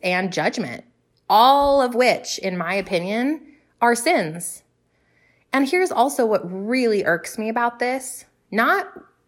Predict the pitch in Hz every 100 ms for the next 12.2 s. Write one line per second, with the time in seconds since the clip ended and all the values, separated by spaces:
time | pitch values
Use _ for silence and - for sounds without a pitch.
0 | _ _ _ _ 185 226 302 285 220 196
1 | 208 208 185 175 170 214 233 220 - 180
2 | 180 165 135 - 185 _ _ _ _ _
3 | 220 247 240 359 392 285 156 - _ _
4 | _ _ _ _ 339 392 427 - - 247
5 | 277 233 160 - - - - - _ -
6 | 220 214 214 226 - _ - 294 - -
7 | 311 277 285 262 330 403 294 220 226 240
8 | 220 202 196 202 202 202 180 170 160 185
9 | 190 175 170 160 156 190 - - 180 165
10 | 160 175 165 156 151 180 220 - - _
11 | _ _ _ 240 269 349 320 294 240 -
12 | 220 226